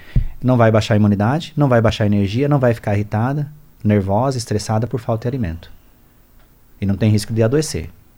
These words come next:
Aí chega na academia, se ela for fazer a reprogramação metabólica, ela vai ter a prescrição da nossa equipe, que eu vou ficar responsável por isso, falar assim, "Ó, tu vai caminhar nessa frequência, não vai correr, não pode fazer exaustivo, nada de exercício nesse momento.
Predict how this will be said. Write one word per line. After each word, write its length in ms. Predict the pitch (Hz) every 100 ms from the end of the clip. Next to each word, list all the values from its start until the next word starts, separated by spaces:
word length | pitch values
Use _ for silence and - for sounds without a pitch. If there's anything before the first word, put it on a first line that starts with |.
| _ - _ - -
Aí 180 | 123 139
chega 260 | - 156 151
na 100 | 147
academia, 540 | 151 156 135 101 82
se 140 | -
ela 120 | 104 104
for 160 | 147
fazer 220 | 151 143 123
a 20 |
reprogramação 540 | 123 117 113 110 117
metabólica, 540 | 107 110 101 101 110 139
ela 100 | 120
vai 140 | 107
ter 100 | 107
a 60 | 135
prescrição 560 | - 123 - 110 107 101
da 80 |
nossa 200 | 101 -
equipe, 280 | 101 - 127
que 80 | -
eu 60 | 98
vou 180 | 104 104
ficar 220 | - 101
responsável 420 | 104 107 104 98
por 140 | 104
isso, 260 | 101 117 151 - - -
falar 120 | 110
assim, 140 | -
"Ó, 80 | 110
tu 100 | 104
vai 100 | 113
caminhar 320 | 113 120 117 117
nessa 220 | 123 143
frequência, 520 | 151 151 87 82 - - - - -
não 220 | 95 110
vai 140 | 131
correr, 420 | - 165 110 80 - -
não 220 | - 104 117
pode 220 | 127 123
fazer 200 | 131 127
exaustivo, 600 | 123 127 117 - 87 87 -
nada 220 | 104 117
de 60 | 143
exercício 400 | 139 123 127 135
nesse 120 | 113
momento. 360 | 127 101 87